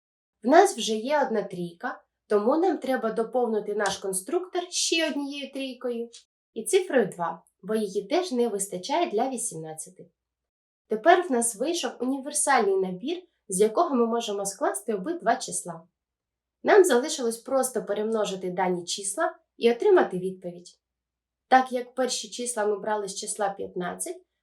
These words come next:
то знаємо, що тут точно буде п'ятнадцять.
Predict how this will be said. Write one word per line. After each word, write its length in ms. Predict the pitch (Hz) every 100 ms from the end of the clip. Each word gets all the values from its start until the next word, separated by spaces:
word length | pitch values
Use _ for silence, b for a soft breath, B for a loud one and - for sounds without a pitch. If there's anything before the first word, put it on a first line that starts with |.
| _
то 120 | 220
знаємо, 480 | 240 294 339 320 -
що 200 | - 269
тут 260 | 302 302
точно 440 | - 262 262 269 214
буде 260 | 233 240
п'ятнадцять. 680 | 226 180 175 170 170 - -